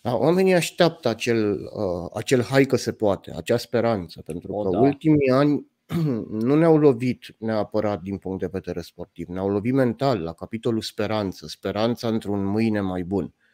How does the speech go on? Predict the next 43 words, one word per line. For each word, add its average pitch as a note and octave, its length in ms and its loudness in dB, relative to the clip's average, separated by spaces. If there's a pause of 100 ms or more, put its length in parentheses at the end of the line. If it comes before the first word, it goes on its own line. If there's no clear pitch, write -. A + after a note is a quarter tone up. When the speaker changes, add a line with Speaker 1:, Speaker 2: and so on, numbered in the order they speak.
(400)
Speaker 1:
Eu A#2 120 -4
știu F3 220 0
că F3+ 120 0
speranța, A#2+ 1080 0 (420)
în G2+ 180 -4
mod, A#2 460 0
în G2 300 -8
teorie, G2+ 760 0 (520)
uh, F2 460 -8
moare A2 320 2
ultima, A2 640 2
dar G#2+ 200 -2
numai C3 380 2
în A#2 100 -2
teorie. A2+ 440 0
Oamenii B2+ 400 0
au A#2 120 0
fost C3 260 -4
loviți, A2+ 640 -6
uh, G#2 540 -4 (400)
după F2 340 -14
ani A#2+ 220 -2
de C#3 100 0
zile A#2+ 300 -2
de F#2 140 -8
rezultate F2 580 -8
negative G#2+ 640 -6
și - 160 -14
ani F#2+ 140 -10
de B2 100 -2
zile A#2 280 -4
de G2+ 140 -6
chin. - 400 -10
Unii D3 240 0
au D3+ 120 4
cedat, C#3+ 500 0
pur - 220 -10
și - 140 -16
simplu, F#2+ 400 -8
au D#2+ 100 -4
cedat G2 340 -6
nervos. A2+ 460 0
Este F2 380 -12